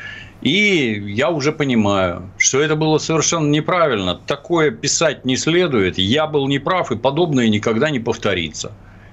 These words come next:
Это абсолютно нормально, потому что это правда, не надо чушь всякую писать.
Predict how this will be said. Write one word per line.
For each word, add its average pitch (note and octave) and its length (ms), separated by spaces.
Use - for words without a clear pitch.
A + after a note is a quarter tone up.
Это D#3 300
абсолютно E3 520
нормально, C3+ 560
потому B2+ 320
что A#2 140
это A#2+ 160
правда, F2 640
не G#2+ 160
надо C#3+ 260
чушь - 400
всякую F#2 400
писать. F2 460